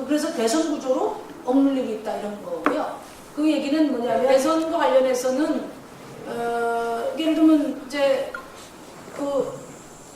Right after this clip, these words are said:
탄핵 일정이 이제 대체로 일월 말에서 삼월 초까지 이루어질 것으로 본단 말이에요. 근데 그 전에 대통령이 어느 시점이라도 내려앉을 수 있어요. 내려앉으면은 이제 바로 구속되기 때문에 그렇게는 안 할 거라고 생각할지 모르지만, 저는 뭐, 망명갈 가능성도 상당히 있다고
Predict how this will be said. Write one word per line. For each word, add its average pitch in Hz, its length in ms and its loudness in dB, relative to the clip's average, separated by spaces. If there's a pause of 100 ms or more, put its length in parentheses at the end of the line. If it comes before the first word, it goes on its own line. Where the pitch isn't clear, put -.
탄핵 359 460 4
일정이 277 400 0
이제 247 200 0
대체로 247 360 2
일월 269 320 4
말에서 220 400 2
삼월 302 300 0
초까지 190 540 -6 (320)
이루어질 233 340 0
것으로 - 260 -12
본단 196 360 -12
말이에요. 240 320 -10 (360)
근데 - 280 -6
그 311 120 2
전에 349 280 0
대통령이 320 480 2
어느 269 200 2
시점이라도 277 680 -2 (340)
내려앉을 247 380 4
수 - 140 -10
있어요. 226 200 -4
내려앉으면은 277 840 4
이제 254 240 -2 (180)
바로 180 200 0
구속되기 240 480 -6
때문에 226 640 -6 (180)
그렇게는 262 300 -6
안 - 100 -8
할 214 160 -4
거라고 220 220 -4
생각할지 208 360 -10
모르지만, 233 440 -10
저는 339 320 -4
뭐, 277 260 -6 (960)
망명갈 381 500 2
가능성도 - 440 -6
상당히 214 320 -14
있다고 - 240 -16